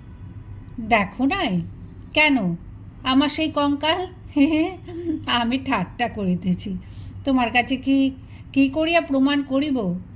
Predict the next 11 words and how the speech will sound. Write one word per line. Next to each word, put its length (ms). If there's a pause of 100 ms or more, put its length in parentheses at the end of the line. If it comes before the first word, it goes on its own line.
(320)
যে 580 (300)
সেই 300
দুটো 280
শূন্য 480
চক্ষু 420
কোটরের 560
মধ্যে 580 (440)
বড় 240
বড় 260
টানা 380
দুটি 280